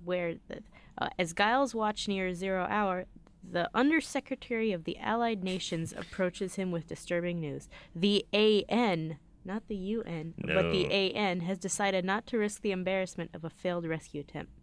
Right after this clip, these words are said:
Speaker 1: The ransom will be paid.
Speaker 2: <laughs> No, don't give in, these mamby-pamby U N government types.
Speaker 1: Oh, and they also talk about here, like, it's completely unrelated. They're like, "All of this is happening while Bison's harem girls prepare Chun-Li."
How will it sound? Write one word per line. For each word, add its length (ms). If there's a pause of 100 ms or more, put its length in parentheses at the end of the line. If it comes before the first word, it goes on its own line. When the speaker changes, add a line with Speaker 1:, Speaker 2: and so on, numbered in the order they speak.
(340)
Speaker 1:
The 80
ransom 540
will 160
be 180
paid. 420 (760)
Speaker 2:
<laughs> 400 (300)
No, 340
don't 320
give 280
in, 400 (240)
these 260
mamby-pamby 1400 (400)
U 340
N 380 (160)
government 540
types. 600 (220)
Speaker 1:
Oh, 240
and 120
they 80
also 280
talk 240
about 180
here, 400
like, 300 (160)
it's 180
completely 420
unrelated. 800
They're 240
like, 300
"All 180
of 80
this 160
is 140
happening 420
while 180
Bison's 600
harem 420
girls 340
prepare 440
Chun-Li." 760